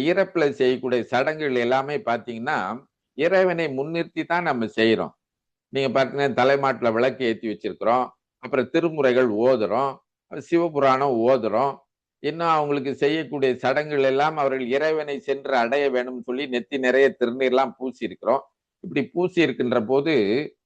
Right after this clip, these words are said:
இறைவனுக்கு அங்கு இடம் இல்லை, தீட்டாய் போச்சுன்னு எப்படி நினைக்கிறது? அப்போ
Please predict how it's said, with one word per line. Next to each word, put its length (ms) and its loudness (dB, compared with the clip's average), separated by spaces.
இறைவனுக்கு 600 2
அங்கு 240 0
இடம் 340 0
இல்லை, 420 -4
தீட்டாய் 520 0
போச்சுன்னு 320 -6
எப்படி 320 -4
நினைக்கிறது? 720 -2
அப்போ 240 0